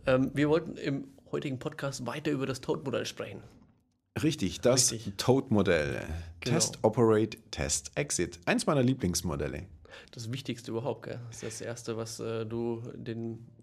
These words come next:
Speaker 1: Teilnehmern deiner Seminare an die Pinnwand hängst.
Speaker 2: Ja, es ist nicht nur das Erste, sondern es ist auch das, was uns immer wieder verfolgt, ja. Es ist
Speaker 1: Mhm.
Speaker 2: ständig da, es begleitet uns
Speaker 1: Mhm.
Speaker 2: über den gesamten Weg. Egal,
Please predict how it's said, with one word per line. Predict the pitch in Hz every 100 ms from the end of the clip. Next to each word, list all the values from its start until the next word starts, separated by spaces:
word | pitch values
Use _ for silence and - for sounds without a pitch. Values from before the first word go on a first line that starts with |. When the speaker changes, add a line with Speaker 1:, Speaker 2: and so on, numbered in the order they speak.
| -
Speaker 1:
Teilnehmern | 127 120 120 117
deiner | 113 113 113
Seminare | 117 117 113 120 123
an | 113 117
die | 117 117 113 - - _
Pinnwand | - 180 135 110 -
hängst. | 104 113 - - - -
Speaker 2:
Ja, | 120 165
es | 139
ist | 160 190
nicht | 165
nur | 160
das | 131 120
Erste, | - 117 135 - 196
sondern | - 156 143
es | 143
ist | 147
auch | 147
das, | 143 151 -
was | 143
uns | 143 131 - - - _ _
immer | 120 131
wieder | 127 123
verfolgt, | 117 107 - 107 104 - -
ja. | 92 101
Es | 95
ist | 107 -
Speaker 1:
Mhm. | 117 110
Speaker 2:
ständig | 127 - 95 95 107 104 - - -
da, | 80 82 -
es | -
begleitet | - - 69 76 92
uns | 82 78 82 - - 127
Speaker 1:
Mhm. | 117
Speaker 2:
über | 107
den | 107 101
gesamten | 95 95 101 101 85
Weg. | 80 -
Egal, | 107 120 165 143